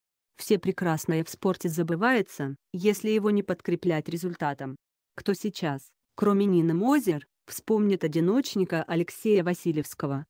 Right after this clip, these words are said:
которого погубила неспортивная психология? В кого бы мог вырасти футболист Марат Измайлов,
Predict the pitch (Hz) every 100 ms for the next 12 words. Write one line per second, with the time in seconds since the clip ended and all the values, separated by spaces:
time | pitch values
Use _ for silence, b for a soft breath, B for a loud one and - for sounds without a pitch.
0 | _ - 165 254 269 226 320 240 196 190
1 | 170 165 - 180 170 196 170 151 147 -
2 | 156 156 151 147 143 135 139 _ _ _
3 | - - 196 196 190 208 196 226 320 285
4 | - 175 185 170 185 180 170 - 180 175
5 | 156 185 180 185 151 147